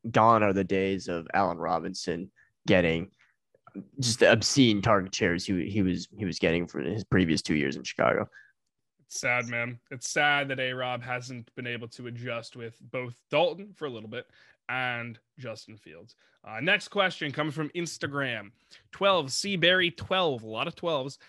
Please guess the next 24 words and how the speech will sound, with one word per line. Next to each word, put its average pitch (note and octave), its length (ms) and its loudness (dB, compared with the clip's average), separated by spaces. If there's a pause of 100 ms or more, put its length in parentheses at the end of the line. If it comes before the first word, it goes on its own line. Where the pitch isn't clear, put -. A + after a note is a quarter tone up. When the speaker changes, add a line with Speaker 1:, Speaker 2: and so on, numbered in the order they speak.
(500)
Speaker 2:
simply A3+ 520 0 (340)
asks F#3 600 -8 (120)
sleepers D#3+ 880 -8
for A#2+ 240 -12
wide G#2+ 460 -6
receiver. B2+ 680 -8 (640)
And B3 120 -2
I C#4+ 80 0
got C4 260 -4
some E3+ 160 -6
sleepers B2+ 480 -4
for B2+ 160 -10
wide G2+ 280 -12
receiver D2 560 -18 (320)
for E3 120 -2
this C4 320 2
week. F#3 340 -2
And G#3 300 2
maybe C#4+ 220 2
these C4+ 180 2
are A#3+ 60 2
kinda G3 320 0
deep, E3+ 500 -4 (160)
but E3 160 2